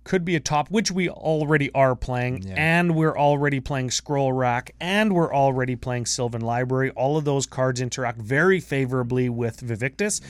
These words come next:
Speaker 1: 'cause you put something back that you want to Vivictus Chaos Warp into.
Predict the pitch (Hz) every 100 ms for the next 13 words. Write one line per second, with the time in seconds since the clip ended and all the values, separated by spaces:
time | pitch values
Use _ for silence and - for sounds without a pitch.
0 | - - 131 135 - 180 - - 160 160
1 | 131 139 143 147 - 143 127 117 120 120
2 | - 117 117 117 107 123 - 131 - -
3 | 131 120 110 - 117 107 - 151 185 -
4 | 104